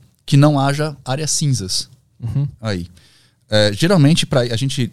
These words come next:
Speaker 1: estabelece isso que a gente vai chamar de contrato mágico, que as pessoas acham que faz com sangue, essas porra toda.
Speaker 2: Aham.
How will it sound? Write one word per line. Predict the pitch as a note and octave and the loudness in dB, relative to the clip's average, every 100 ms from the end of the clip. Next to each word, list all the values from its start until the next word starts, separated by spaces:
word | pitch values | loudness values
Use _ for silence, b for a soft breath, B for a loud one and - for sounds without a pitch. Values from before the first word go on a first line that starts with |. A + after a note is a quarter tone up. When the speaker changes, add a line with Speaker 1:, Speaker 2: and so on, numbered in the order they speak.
| - | -10
Speaker 1:
estabelece | - A#2+ A2 G#2 B2 - B2+ | -6 -4 -4 -6 -4 -4 -4
isso | C#3 | -6
que | A#2+ | -8
a | |
gente | A2+ | -6
vai | G#2 | -2
chamar | A2 G2 | -2 -4
de | |
contrato | - G2 - G2+ - | -4 -4 -2 -4 -4
mágico, | F#2 B2+ C3 G#2 | -2 0 0 0
que | F#2+ | -2
as | F#2+ | -2
pessoas | G2 - G2 | 0 0 0
acham | G2+ F#2 F#2+ | 0 -2 -4
que | G2+ | -4
faz | F2+ F#2 - | -4 -6 -6
com | E2+ | -6
sangue, | - B2+ C#3 - | -6 -4 -6 -6
essas | - - | -10 -10
porra | G2+ F2 | -8 -6
toda. | G#2+ B2+ F#3 - | -4 -4 -4 -8
Speaker 2:
Aham. | B2 A2+ | -4 -2